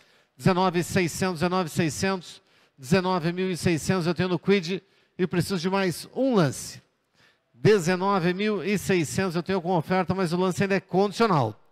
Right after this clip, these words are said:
Alguém mais tem interesse em fazer uma oferta superior a dezenove mil e seiscentos no Renault Kwid Zen? Dezenove mil e seiscentos, eu tenho alguma oferta e preciso de mais um lance apenas. Alguém mais?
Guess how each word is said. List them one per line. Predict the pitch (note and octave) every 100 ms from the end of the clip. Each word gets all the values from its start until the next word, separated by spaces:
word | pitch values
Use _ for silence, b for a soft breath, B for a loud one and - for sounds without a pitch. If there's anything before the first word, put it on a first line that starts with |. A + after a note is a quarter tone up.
| _ _ _ _ -
Alguém | E3 E3+ E3
mais | E3+ D#3+
tem | - E3
interesse | E3 E3
em | D#3
fazer | C#3+
uma | E3+ E3
oferta | - F3
superior | - E3+ F3
a | E3+
dezenove | C3+ E3+ F3 D#3
mil | E3+ F3
e | E3+
seiscentos | F3+ C#3 F3+ F3
no | D3+
Renault | D#3+ F3 E3+
Kwid | F#3 C#3+
Zen? | F3+ G3+ F#3+ - b b b b b -
Dezenove | F3+ F#3 F3+ F3
mil | F3+ F3+
e | D#3+
seiscentos, | F#3 D#3 A#2+ F3+
eu | E3+
tenho | F3 F3+
alguma | F3
oferta | D3+ F3+ E3
e |
preciso | F3 D#3 F3+
de | D#3
mais | F3 F3+ -
um | - A#3+
lance | G#3+ G3+ A3
apenas. | - F#3+ F#3 F#3 - - - _ _ _ -
Alguém | E3 D3 E3
mais? | F#3 A3+ A3+ - - -